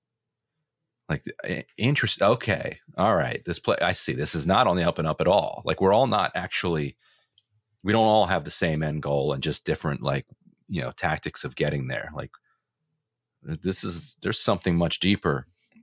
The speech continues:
um, going on here. Um, s-, so yeah, it, it's, and now that's being, I, I've thought for more than a year now you, that the Democrats were sending real signals that, like, they would love it if Republicans would kind of force them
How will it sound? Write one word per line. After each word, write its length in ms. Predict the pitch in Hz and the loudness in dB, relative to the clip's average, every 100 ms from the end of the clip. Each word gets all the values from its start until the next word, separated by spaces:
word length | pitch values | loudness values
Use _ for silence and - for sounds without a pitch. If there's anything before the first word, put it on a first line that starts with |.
| - | -4
um, 200 | 78 73 | -2 -2
going 260 | 151 71 71 | 0 0 2
on 220 | 175 196 | 2 2
here. 260 | 85 64 - _ _ _ _ _ _ _ _ - - - - - | 0 -4 -6 _ _ _ _ _ _ _ _ -18 -18 -18 -8 0
Um, 480 | 87 76 71 64 - _ _ _ _ _ _ _ _ _ _ - - | 2 4 2 -2 -8 _ _ _ _ _ _ _ _ _ _ -18 -12
s-, 200 | - - | -6 0
so 220 | 92 78 | 2 4
yeah, 320 | 82 76 - - | 4 2 2 -2
it, 160 | - - | -4 -2
it's, 480 | 92 - - - - _ | -4 -2 -6 -6 -8 _
and 140 | 82 82 | -2 2
now 220 | 78 78 | 2 4
that's 220 | 73 - | 2 2
being, 420 | 87 73 69 62 - _ - - | 0 0 0 -6 -12 _ -20 -6
I, 120 | - 113 | 0 2
I've 180 | 113 113 | 2 2
thought 260 | 101 85 | 4 4
for 180 | - 73 | 2 -2
more 200 | 82 85 | 2 0
than 80 | 71 | 0
a 60 | |
year 240 | 73 80 80 | 0 0 2
now 240 | 69 67 69 | 2 0 -2
you, 200 | - 82 | -6 -6
that 180 | 78 73 | -2 -2
the 80 | - | -2
Democrats 540 | - 80 71 71 69 | 0 0 2 -2 -2
were 80 | - | -2
sending 320 | - 82 73 | -2 0 0
real 160 | 73 71 | 0 -2
signals 560 | - 76 65 65 65 - | 0 -2 -2 -4 -4 -4
that, 140 | - | -2
like, 280 | 69 123 - _ _ _ _ _ _ _ _ _ - | -2 -4 -10 _ _ _ _ _ _ _ _ _ -4
they 180 | 95 87 | 2 4
would 140 | 82 | 4
love 260 | 78 82 73 | 4 4 4
it 140 | 69 | 2
if 260 | 69 - - | -2 -6 -8
Republicans 800 | 80 90 76 76 - 78 73 - | -4 -2 0 0 -2 -2 -2 -2
would 140 | 80 | -4
kind 160 | - 69 | -2 -4
of 60 | |
force 460 | - - 82 78 - | -4 0 2 4 2
them 360 | - 67 50 | 0 -2 -4